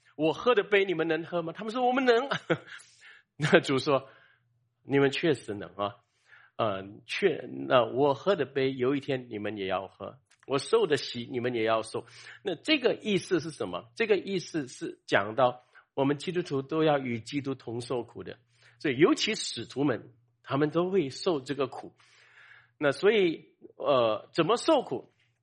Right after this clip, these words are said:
那受苦的那个，呃，所带来的那个意义，这是神的主权所定，每一个人都不一样。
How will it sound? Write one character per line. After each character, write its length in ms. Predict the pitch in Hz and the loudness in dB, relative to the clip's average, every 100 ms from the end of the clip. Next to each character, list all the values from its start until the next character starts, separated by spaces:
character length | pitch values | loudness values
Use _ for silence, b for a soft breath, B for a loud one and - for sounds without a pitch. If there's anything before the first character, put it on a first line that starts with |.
| _ _ _ _ _ | _ _ _ _ _
那 160 | - 156 | 0 0
受 320 | - 254 247 | 2 2 2
苦 180 | 170 156 | 0 -2
的 100 | 139 | 0
那 120 | 143 | 0
个， 220 | 160 143 123 - | 2 2 0 -4
呃， 140 | - 139 - | -6 -6 -8
所 220 | - 147 | -6 -2
带 160 | - 196 | 4 6
来 160 | 147 | 6
的 100 | 156 | 4
那 80 | 156 | 0
个 140 | 180 | -2
意 180 | - 226 | -2 -4
义， 300 | 185 165 - _ _ _ _ _ | -6 -8 -12 _ _ _ _ _
这 120 | - 143 | -2 0
是 120 | 156 | 0
神 280 | - 127 143 | 0 0 2
的 100 | 143 | -2
主 240 | - 98 | -4 -12
权 240 | - 107 | -10 -10
所 160 | 110 101 | -10 -12
定， 260 | - 110 95 | -10 -10 -4
每 140 | 120 | 2
一 60 | 147 | 2
个 120 | 208 | 2
人 160 | 226 135 | 0 0
都 80 | 135 | -4
不 240 | 123 110 | -8 -6
一 20 | |
样。 160 | 110 | -4